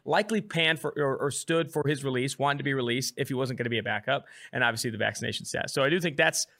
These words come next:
kind of what the speculation is and some of the reporting is, is that, you know, his command of the locker room, which you could say whatever about that. I, I kind of, you know,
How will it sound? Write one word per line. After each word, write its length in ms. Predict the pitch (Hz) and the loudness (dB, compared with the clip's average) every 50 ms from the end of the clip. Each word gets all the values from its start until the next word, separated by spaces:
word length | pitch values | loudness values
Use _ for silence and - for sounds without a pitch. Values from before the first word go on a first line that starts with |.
| _ _ _ _ | _ _ _ _
kind 180 | - - 147 143 | 0 2 2 2
of 140 | 123 113 - - | 2 -2 -4 -4
what 180 | 135 143 139 | -4 -4 -2
the 80 | 143 127 | -2 -4
speculation 560 | - - 143 135 - 123 127 127 - - 110 | -2 0 -2 -2 0 0 0 0 0 0 0
is 240 | 120 120 123 117 107 | 2 2 2 2 0
and 100 | 113 101 | -2 -4
some 140 | - 123 120 | -4 -4 -4
of 60 | 110 | -4
the 60 | 107 | -6
reporting 420 | 107 104 - - 120 120 113 110 | -6 -8 -4 -2 -2 0 0 0
is, 160 | 107 104 98 101 | 0 -2 -2 -4
is 100 | 101 101 | -2 0
that, 280 | 117 110 104 98 - - - - _ _ _ _ _ | 2 2 2 0 -2 -8 -20 -20 _ _ _ _ _
you 100 | - 117 | -4 -2
know, 80 | 95 92 | -2 -2
his 220 | 110 123 123 - | -2 -4 -4 -2
command 260 | - 160 180 185 175 | 0 0 2 2 2
of 60 | 170 151 | 2 2
the 40 | |
locker 240 | 156 156 156 147 - | 2 2 2 2 0
room, 140 | 151 143 139 | 0 0 0
which 100 | 135 127 | -2 -2
you 60 | 170 | -2
could 100 | 165 160 | -2 0
say 80 | - 185 | 0 2
whatever 240 | 160 139 131 123 117 | 2 2 2 2 2
about 220 | 104 107 101 - | 2 0 -2 -2
that. 240 | - 107 - - - | -2 -4 -4 -4 -4
I, 160 | - 131 139 - - | 0 0 0 2 0
I 80 | 139 | -2
kind 180 | 135 - 160 151 | 0 0 0 0
of, 120 | 135 117 - _ _ _ - | 0 -2 -6 _ _ _ -4
you 120 | 135 127 | -2 0
know, 200 | 117 113 110 95 | 0 0 -2 -4